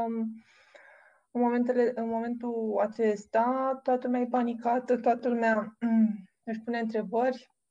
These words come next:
mm, e rezervată în ceea ce privește mersul, uh, într-un spital cu covid. Și,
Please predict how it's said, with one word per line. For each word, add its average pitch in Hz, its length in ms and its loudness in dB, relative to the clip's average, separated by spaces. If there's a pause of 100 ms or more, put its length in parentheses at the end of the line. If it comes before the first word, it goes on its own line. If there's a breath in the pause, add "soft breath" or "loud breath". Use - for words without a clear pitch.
mm, 202 580 -8 (640)
e 226 180 0
rezervată 226 680 2
în 214 140 0
ceea 214 240 -4
ce 196 920 -6 (380)
privește 196 880 -6 (140)
mersul, 190 960 -2 (800 loud breath)
uh, 190 360 0
într-un 202 360 -6
spital 208 460 0
cu 214 140 -6
covid. 202 600 -4 (1500 soft breath)
Și, 226 1300 -6